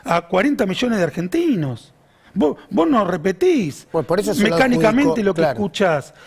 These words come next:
Speaker 1: Eso es cobardía. Él piensa, no hay ninguna duda, el tono con que lo dice, que poniendo plata,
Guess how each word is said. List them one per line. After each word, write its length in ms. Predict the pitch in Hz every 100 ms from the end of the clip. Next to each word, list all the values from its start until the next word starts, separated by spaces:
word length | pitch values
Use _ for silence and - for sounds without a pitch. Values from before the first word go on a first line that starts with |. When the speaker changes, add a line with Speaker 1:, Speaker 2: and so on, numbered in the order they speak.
| - -
Speaker 1:
Eso 220 | 339 269 -
es 60 |
cobardía. 640 | - 202 190 190 240 185 175
Él 520 | - 294 311 175 -
piensa, 460 | - 214 202 165 147
no 80 | 165
hay 80 | 190
ninguna 360 | 180 202 185
duda, 340 | 170 147 151 208 _ _ - - _ 254 -
el 240 | 165 -
tono 360 | 254 247 208 180
con 140 | 160
que 100 | 147
lo 140 | 151
dice, 420 | 156 147 - 175 214 _ _ - - - _
que 220 | - 196
poniendo 540 | 196 - 226 302 262 -
plata, 540 | 277 285 285 277 -